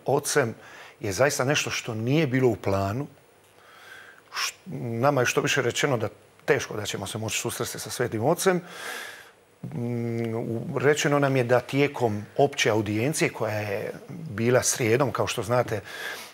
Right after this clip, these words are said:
na trgu Svetog Petra u Vatikanu, u nekom trenutku, ako to bude moguće, kad se na hrvatskom jeziku nam obrate,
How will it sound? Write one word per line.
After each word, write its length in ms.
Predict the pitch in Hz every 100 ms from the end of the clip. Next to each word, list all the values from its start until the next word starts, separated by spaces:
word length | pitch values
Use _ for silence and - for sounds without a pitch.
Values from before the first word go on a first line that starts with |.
| -
na 240 | 110 107 98 - - 233 -
trgu 400 | - 131 131 135 -
Svetog 340 | - 135 120 110
Petra 280 | 127 123 113
u 80 | 101
Vatikanu, 600 | 147 160 156 165 156 156 - - - -
u 220 | 127 135
nekom 340 | 139 180 170 147
trenutku, 540 | 139 135 160 170 123
ako 240 | 113 - 127
to 200 | - 143
bude 240 | 147 123
moguće, 640 | 135 160 143 - 143 131 120 - - - - -
kad 180 | 165 160
se 120 | 147
na 60 | 127
hrvatskom 520 | 151 156 135 131 117
jeziku 600 | 123 135 127 - 110 98 98 - - -
nam 240 | 113 110
obrate, 640 | 117 143 160 143 - 131